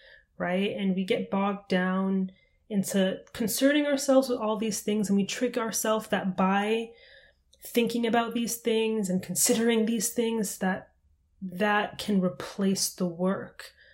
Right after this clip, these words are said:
But it can't, because if you're not in the gym and you're not challenging yourself and you're not progressing,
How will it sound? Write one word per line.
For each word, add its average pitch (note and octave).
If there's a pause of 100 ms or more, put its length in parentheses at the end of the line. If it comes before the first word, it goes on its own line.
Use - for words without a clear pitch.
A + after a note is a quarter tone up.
(420)
But F#3
it -
can't, - (180)
because F#3+
if F3+
you're F3+ (180)
not B3
in B3
the B3+
gym F#3
and F3+
you're F3+
not F#3+
challenging F#3+
yourself F3+
and F#3
you're F3
not F#3+
progressing, E3